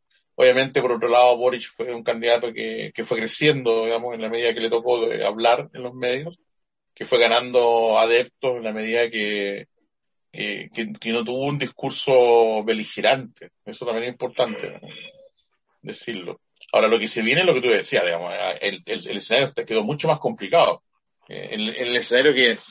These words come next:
que nosotros conversábamos, probable, y que obviamente no fue, y que obviamente no equivocamos, porque, porque obviamente yo creo que todo el mundo se equivocó,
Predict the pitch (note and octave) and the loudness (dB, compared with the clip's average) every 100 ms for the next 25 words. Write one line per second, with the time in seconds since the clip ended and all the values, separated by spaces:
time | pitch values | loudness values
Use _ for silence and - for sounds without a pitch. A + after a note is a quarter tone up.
0 | - A2 - C#3 - G3 - - E3 C3 | -8 -6 -2 -2 0 2 2 2 2 4
1 | A2 G#2+ G#2+ A2+ D#3+ B2 A2 D3 G#2+ G2+ | 2 0 0 6 6 6 2 -6 -14 -10
2 | G2 G#2 G2+ A2+ - G#2+ A2+ - C#3 - | -4 0 2 0 0 -2 -2 0 0 0
3 | - - - _ - F2 E2+ F#2 G2 G#2+ | -12 -20 -20 _ -18 -14 -10 -6 -4 -2
4 | G#2+ A2+ A#2+ C3 C3 B2+ B2+ C#3+ A2+ G#2 | -2 -2 0 0 0 2 2 0 -4 -4
5 | G#2 F#2+ - - _ _ - - F2+ F#2+ | -4 -4 -6 -20 _ _ -20 -12 -10 -8
6 | G#2+ - F2+ G2 F#2+ F#2 G#2 - A2+ A2+ | -8 -6 -6 -4 -4 -6 -6 -6 -4 -6
7 | - B2 B2+ A2 B2+ | -6 -4 -2 -2 -6